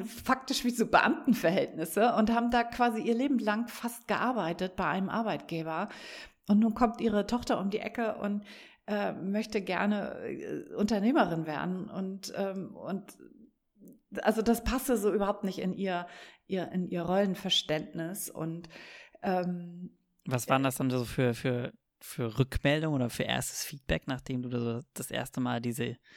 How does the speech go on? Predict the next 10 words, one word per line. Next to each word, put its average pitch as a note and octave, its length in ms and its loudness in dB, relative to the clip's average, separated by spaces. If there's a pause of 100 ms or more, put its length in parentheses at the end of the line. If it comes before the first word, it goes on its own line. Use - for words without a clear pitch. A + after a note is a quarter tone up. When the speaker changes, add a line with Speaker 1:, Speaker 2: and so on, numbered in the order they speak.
(360)
Speaker 2:
Idee B2 680 0
vielleicht - 400 -8
gar A#2+ 120 4
nicht A#2+ 140 -4
mal A#2 180 0
gepitcht - 420 2
hast, D#3 160 0
sondern A#2+ 420 -2
einfach A#2 320 -4
auch A#2+ 200 -8